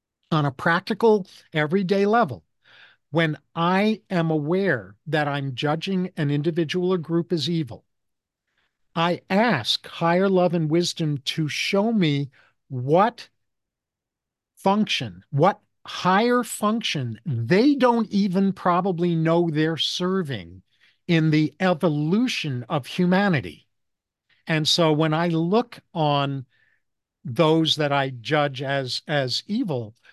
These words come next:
through the eyes of, of higher love and wisdom, I no longer have fear, anger, or hate about them or toward them or in reaction to them.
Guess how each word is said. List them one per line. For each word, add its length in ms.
through 320
the 220
eyes 460
of, 260
of 240
higher 380
love 240
and 140
wisdom, 480
I 140
no 200
longer 460
have 280
fear, 500
anger, 420
or 240
hate 540
about 480
them 260
or 160
toward 520
them 280
or 160
in 100
reaction 640
to 140
them. 280